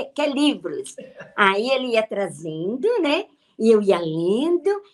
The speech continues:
Depois a gente procurou um pessoal de São João del Rei,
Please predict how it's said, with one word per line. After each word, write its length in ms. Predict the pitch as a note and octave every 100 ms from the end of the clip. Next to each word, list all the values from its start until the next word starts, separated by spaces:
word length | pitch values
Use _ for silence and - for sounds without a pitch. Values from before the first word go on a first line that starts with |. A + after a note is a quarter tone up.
| _
Depois 460 | - B3 C4 D4 D4
a 80 | C4
gente 260 | A3 B3+ -
procurou 420 | B3 B3 A#3+ A#3
um 100 | A3+
pessoal 480 | A3+ A3 A3 G#3+ G3+
de 140 | F#3+
São 320 | - D4 D#4
João 260 | A#3 A#3 A3
del 160 | F#3+ F3+
Rei, 460 | F3 C4 A#3 E3+